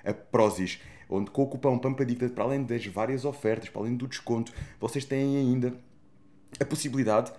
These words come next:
quem for do Montijo, de levantar no ginásio e ter ainda pontos extra nas vossas encomendas. O cupom pampadicted pode ser utilizado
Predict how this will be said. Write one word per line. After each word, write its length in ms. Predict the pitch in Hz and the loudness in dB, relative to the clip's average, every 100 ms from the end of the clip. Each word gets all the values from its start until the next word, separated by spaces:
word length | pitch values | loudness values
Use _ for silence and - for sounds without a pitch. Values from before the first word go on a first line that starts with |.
| - | -4
quem 120 | - | 0
for 140 | 127 143 | 2 2
do 80 | 143 | 2
Montijo, 320 | 143 123 120 | 2 2 0
de 60 | 117 | -2
levantar 380 | 123 143 135 | -2 -2 0
no 120 | 120 143 | 0 0
ginásio 420 | 127 123 113 113 - - | 0 0 0 -4 -10 -10
e 60 | |
ter 120 | 104 123 | 0 4
ainda 320 | 123 123 123 - - | 4 2 -2 -10 -6
pontos 340 | - 156 156 120 | 2 4 4 4
extra 380 | 123 120 107 98 - - | 4 4 0 -4 -6 -2
nas 160 | 104 104 | 0 0
vossas 600 | 113 110 - 104 104 - - - | 4 4 2 -2 -4 -8 -14 -8
encomendas. 580 | 95 95 92 80 78 - - - - - | -6 -2 -2 -2 -6 -12 -20 -20 -20 -20
O 80 | - | -16
cupom 220 | 95 120 | -4 -2
pampadicted 520 | 107 113 117 113 110 107 | 0 0 -2 -2 -4 -2
pode 180 | 104 101 | -2 -2
ser 120 | 110 | -6
utilizado 420 | 98 107 117 101 | -6 -2 0 0